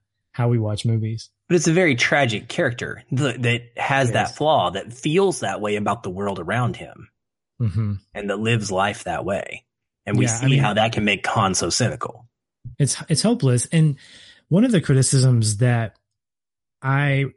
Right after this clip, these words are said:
Speaker 1: remember hearing about before the movie came out was the fact that Han Solo's character has already had an arc in four, five, and six. Like, so why would we need to see anything before then?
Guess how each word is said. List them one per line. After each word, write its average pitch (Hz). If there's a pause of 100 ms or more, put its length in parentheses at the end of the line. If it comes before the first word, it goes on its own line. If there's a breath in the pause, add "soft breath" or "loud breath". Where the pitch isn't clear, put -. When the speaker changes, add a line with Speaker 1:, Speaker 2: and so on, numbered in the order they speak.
Speaker 1:
remember 139
hearing 139
about 117
before 131
the 123
movie 120
came 110
out 117
was 127
the 127
fact 135
that 127
Han 170
Solo's 135
character 123 (520)
has 139
already 147
had 104 (760)
an 131
arc 104 (400)
in 123
four, 123
five, 107
and 101
six. - (920)
Like, 120 (800)
so 139 (340)
why 127
would 170
we 160
need 147
to 127
see 156
anything 123
before 135
then? 95